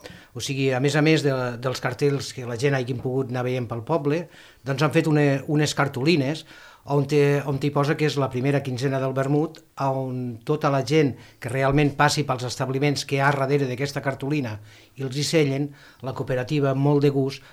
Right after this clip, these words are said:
els hi regalarà una ampolla de vermut. Eh, les, eh, volia dir a les nostres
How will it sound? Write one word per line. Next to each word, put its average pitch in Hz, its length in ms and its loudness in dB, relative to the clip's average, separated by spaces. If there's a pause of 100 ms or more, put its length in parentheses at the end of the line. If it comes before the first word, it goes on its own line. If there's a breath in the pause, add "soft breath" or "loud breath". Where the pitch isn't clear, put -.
(140)
els 123 120 -4
hi 131 100 -6
regalarà 127 420 -2 (180)
una 139 160 -2
ampolla 123 320 -4
de 117 100 -4
vermut. 110 380 -8 (160)
Eh, 123 160 -8 (160)
les, 117 160 -8
eh, 127 240 -6 (240)
volia 135 240 -2
dir 139 120 2
a 139 60 2
les 120 140 -4
nostres 127 260 -6